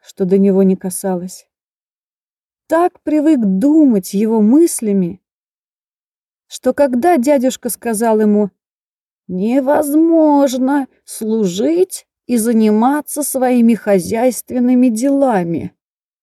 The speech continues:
или "Владелец земли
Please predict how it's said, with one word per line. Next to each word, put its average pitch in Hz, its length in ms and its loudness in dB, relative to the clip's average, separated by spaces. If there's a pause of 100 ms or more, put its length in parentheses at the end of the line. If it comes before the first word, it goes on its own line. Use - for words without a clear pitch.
(840)
или 180 340 -2 (960)
"Владелец 196 760 -2
земли 254 600 2